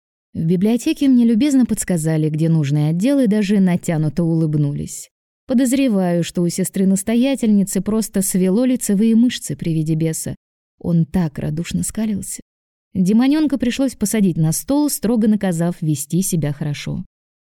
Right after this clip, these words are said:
Нужную книгу отыскала быстро. Оказалось, что низших демонов не так и мало. Помимо одержимого, есть ещё песчаные горгульи,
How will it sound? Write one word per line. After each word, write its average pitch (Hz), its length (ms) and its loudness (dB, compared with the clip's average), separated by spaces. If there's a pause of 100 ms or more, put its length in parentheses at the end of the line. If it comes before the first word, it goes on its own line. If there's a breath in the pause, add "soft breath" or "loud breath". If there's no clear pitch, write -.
Нужную 175 360 2
книгу 202 320 2
отыскала 165 480 -2
быстро. 160 520 -4 (100)
Оказалось, 185 500 0
что - 220 -2
низших 175 400 0
демонов 170 540 0
не 151 120 -2
так 143 220 -4
и 147 40 0
мало. 175 440 0 (500)
Помимо 185 360 4
одержимого, 202 640 0
есть 160 300 -4
ещё 151 240 -4
песчаные 147 520 -2
горгульи, 208 640 0